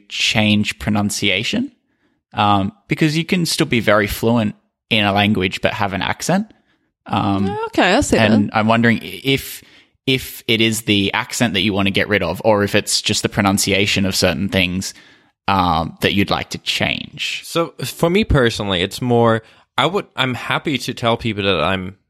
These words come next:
Speaker 3: that I'm German, but I want to get to a point where I decide when that happens, if you know what I mean. It's, it's like, I don't want other people hearing me talk, and I know it, right?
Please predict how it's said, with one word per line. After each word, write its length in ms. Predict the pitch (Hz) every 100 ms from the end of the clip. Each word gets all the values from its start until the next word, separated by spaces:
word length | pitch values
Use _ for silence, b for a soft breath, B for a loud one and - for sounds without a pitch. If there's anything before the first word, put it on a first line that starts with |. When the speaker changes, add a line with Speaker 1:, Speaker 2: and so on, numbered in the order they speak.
| _
Speaker 3:
that 140 | 104 98
I'm 180 | 95
German, 480 | 95 95 92 120 185 _ _ _ -
but 160 | 120
I 140 | 120 117
want 320 | 117 135 143
to 80 | 143
get 200 | 120 123
to 140 | 127
a 40 | 110
point 560 | - 113 113 160 - b b b b
where 260 | 120 113
I 180 | 110 123
decide 420 | 127 - 117 113
when 160 | 107 107
that 160 | 98
happens, 600 | 95 92 - - - - _ _ -
if 160 | 113
you 80 | 117
know 140 | 101
what 100 | 95
I 60 | 92
mean. 240 | 85 69 - b b b b -
It's, 280 | 127 - -
it's 240 | 123 - 127
like, 240 | 110 92
I 140 | 113 123
don't 240 | 147 117
want 300 | 113 117 113
other 340 | - 117 120 107 _ _ _ _ _ -
people 320 | 139 139 120
hearing 340 | 113 139 131 127
me 100 | 117
talk, 440 | - 117 104 - _ -
and 140 | 127
I 100 | 135
know 260 | 143 170 151
it, 100 | -
right? 300 | 104 123 -